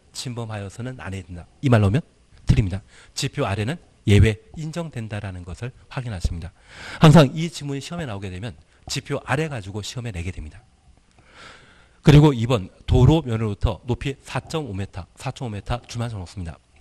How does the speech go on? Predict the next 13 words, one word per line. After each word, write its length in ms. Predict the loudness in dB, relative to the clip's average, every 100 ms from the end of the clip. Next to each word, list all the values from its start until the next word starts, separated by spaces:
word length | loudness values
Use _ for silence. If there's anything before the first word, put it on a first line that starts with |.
| -20 _ -8
출입구, 380 | 0 0 0 -6
창문 400 | -4 -4 -4 -2
등은 380 | -2 0 -2 -4 _ _ -14 2
열고 240 | 4 6 4
닫을 240 | 0 -2
때 240 | -2 -2 -4 _
건축선의 480 | -4 -4 -6 -6 -6
수직면을 500 | -8 -10 -8 -8 -10 _ -16
넘지 360 | -12 -10 -10 -10
아니하는 400 | -8 -8 -8 -10
구조로 320 | -10 -8 -8 -10 -16 -8
하여야 880 | -2 -2 -4 -12 -10 -6 -4 -6 -8 -12
한다. 300 | -8 -8 -10